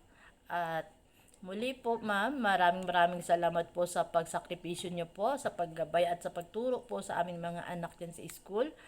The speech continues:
At, ah, ngayon po ay nandito po ako ngayon sa ibang bansa, kasalukuyan pong nagtatrabaho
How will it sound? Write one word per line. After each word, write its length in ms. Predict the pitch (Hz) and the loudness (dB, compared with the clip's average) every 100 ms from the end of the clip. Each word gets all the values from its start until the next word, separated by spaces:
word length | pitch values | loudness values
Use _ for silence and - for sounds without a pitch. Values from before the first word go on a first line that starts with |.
| - - - | -20 -20 -10
At, 240 | - 185 190 - | -4 -4 -4 -6
ah, 800 | 190 180 170 170 165 165 165 160 - - _ _ _ _ _ - | -2 2 2 0 -2 -4 -6 -8 -14 -20 _ _ _ _ _ -8
ngayon 320 | 202 254 311 | -4 -4 -4
po 220 | - 226 - | 2 4 4
ay 720 | 196 190 185 180 170 165 170 - _ _ _ _ 196 | 2 0 -2 -2 -4 -6 -12 -18 _ _ _ _ -10
nandito 480 | 196 190 208 208 | -8 -4 -4 -4
po 140 | 202 190 | -2 -2
ako 160 | 190 190 | -2 -4
ngayon 200 | 185 185 | -2 -2
sa 80 | 175 | -4
ibang 240 | 180 180 | -2 0
bansa, 340 | 175 175 190 | 0 0 -4
kasalukuyan 680 | 190 185 180 180 180 180 170 175 | -2 -4 -6 -6 -2 0 0 -2
pong 240 | 175 175 | -6 -4
nagtatrabaho 880 | 170 170 - 170 175 165 170 180 | -4 -6 -8 -6 -4 0 2 2